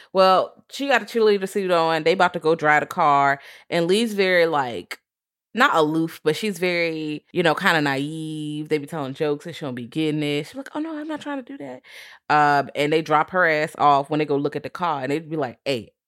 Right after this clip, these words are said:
Abernathy, look, what you gonna do is you gonna go over there and talk to this man. We gonna drive this car so we can do some stupid bullshit. We can do some dumb stunt bullshit, right?" And we about to do it. She was like, "No." "You're not leaving me. I'm coming in here. We're gonna leave Lee here,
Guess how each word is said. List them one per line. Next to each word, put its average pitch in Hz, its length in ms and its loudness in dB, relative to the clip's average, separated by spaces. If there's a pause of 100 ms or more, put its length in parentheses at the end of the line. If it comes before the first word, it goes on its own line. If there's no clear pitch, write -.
(120)
Abernathy, 117 500 -4
look, 123 320 -10
what 143 300 -4
you 202 80 -4
gonna 143 220 -2
do 131 160 -4
is 113 200 -10
you 180 60 -6
gonna 160 160 -4
go 139 140 4
over 139 100 2
there 127 100 -2
and 131 80 -6
talk 165 140 -4
to 131 60 -6
this 139 160 -4
man. 151 180 -2
We 151 60 -4
gonna 131 160 -4
drive 147 220 -2
this 143 100 -6
car 180 180 2
so - 120 -10
we 139 60 -10
can 135 80 -14
do 143 80 -8
some 120 140 -14
stupid 123 380 -8
bullshit. 175 560 0 (400)
We 139 40 -10
can 139 100 -6
do 143 60 -4
some 135 160 -6
dumb 151 220 2
stunt 151 400 -2
bullshit, 120 420 -6
right?" 156 320 0 (380)
And 143 100 -6
we 151 60 0
about 143 200 -2
to 131 60 -16
do 170 180 0
it. 135 100 0
She - 100 -8
was 208 80 -6
like, 180 160 -4
"No." 247 460 6 (280)
"You're 392 220 4
not 381 180 4
leaving 262 460 2
me. 403 340 2 (400)
I'm 427 220 4
coming 359 360 2
in 285 120 0
here. 220 300 4
We're 254 100 0
gonna 240 220 4
leave 220 260 -2
Lee 262 300 4
here, 185 360 0